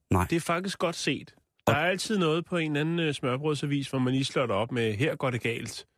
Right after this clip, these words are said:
Speaker 1: Ja, hvor der er en, øh, tyve mennesker, der er brændt ihjel i en, en, på en safari-ballontur eller et eller andet. Jeg ved, altså,
Speaker 2: Jo.
Speaker 1: jeg, og ved du hvad, Jan? Det er frygteligt, og det er tragisk, men det er ikke der, fokuset skal ligge.
Speaker 2: Nej.
Speaker 1: Fokuset skal ligge på, at, at ballonfærden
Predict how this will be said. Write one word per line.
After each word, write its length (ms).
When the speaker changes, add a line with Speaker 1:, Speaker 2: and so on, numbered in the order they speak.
Speaker 1:
Ja, 100
hvor 160
der 80
er 40
en, 140
øh, 280
tyve 200
mennesker, 300
der 60
er 120
brændt 260
ihjel 340
i 220
en, 180
en, 140
på 120
en 80
safari-ballontur 1040
eller 140
et 40
eller 80
andet. 80
Jeg 140
ved, 80
altså, 180
Speaker 2:
Jo. 60
Speaker 1:
jeg, 80
og 100
ved 80
du 60
hvad, 140
Jan? 260
Det 200
er 60
frygteligt, 440
og 80
det 60
er 40
tragisk, 500
men 140
det 40
er 40
ikke 200
der, 80
fokuset 500
skal 140
ligge. 320
Speaker 2:
Nej. 140
Speaker 1:
Fokuset 420
skal 180
ligge 240
på, 280
at, 240
at 100
ballonfærden 840